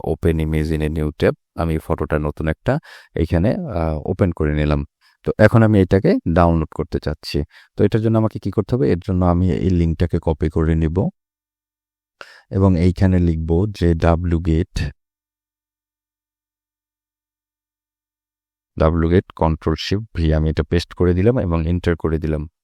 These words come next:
এখন আমার এইটা কিন্তু ডাউনলোড হয়ে গেছে। এখন সেটার জন্য আমরা কিভাবে বুঝবো? তো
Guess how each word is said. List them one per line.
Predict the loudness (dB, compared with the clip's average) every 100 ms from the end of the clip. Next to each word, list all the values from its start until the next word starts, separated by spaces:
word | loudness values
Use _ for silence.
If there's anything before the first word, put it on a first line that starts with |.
| _ _ -6
এখন | -2 0
আমার | 2 0
এইটা | -2 -2 -2
কিন্তু | -4 -4 -2
ডাউনলোড | 0 0 -2 -4 -6 _ _ _
হয়ে | 4 6
গেছে। | 4 0 -6 -8 -12 _ _
এখন | -4
সেটার | 0 0 0
জন্য | -2 -2
আমরা | -2
কিভাবে | -2 0 2 2
বুঝবো? | 0 -2 0 -2 -4 _ _ _ -2
তো | 0 2